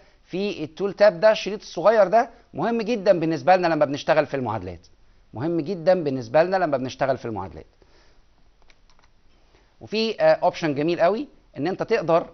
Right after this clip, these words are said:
وانت شغال بشيفت اف ثري، شيفت مع اف تلاتة، تعمل ايه؟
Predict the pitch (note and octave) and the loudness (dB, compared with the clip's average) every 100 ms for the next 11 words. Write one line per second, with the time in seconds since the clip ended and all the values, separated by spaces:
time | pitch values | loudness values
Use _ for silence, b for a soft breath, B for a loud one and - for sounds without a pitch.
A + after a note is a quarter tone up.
0 | _ - G3 F3 - C3 D#3+ G3 G#3+ - | _ -8 -8 -6 -4 0 2 2 -2 -12
1 | b b b _ B2 - G#3 - - - | b b b _ -10 0 0 0 -16 -20
2 | _ _ _ _ _ F3 - C#3 - F3+ | _ _ _ _ _ -4 -4 -10 -6 -4
3 | A3 C#4+ _ - _ _ _ _ _ _ | -6 -10 _ -20 _ _ _ _ _ _
4 | _ _ _ _ _ - G3 A3+ - - | _ _ _ _ _ -6 -2 -2 -6 -20
5 | _ _ C3 D#3 D#3+ F#3+ - - E3 E3+ | _ _ -2 2 2 0 -8 -10 -8 -8
6 | E3 C#3+ A#2 - _ F3+ F#3+ E3+ D3+ D#3+ | -2 0 0 -4 _ 0 2 2 0 -2
7 | D#3 | -2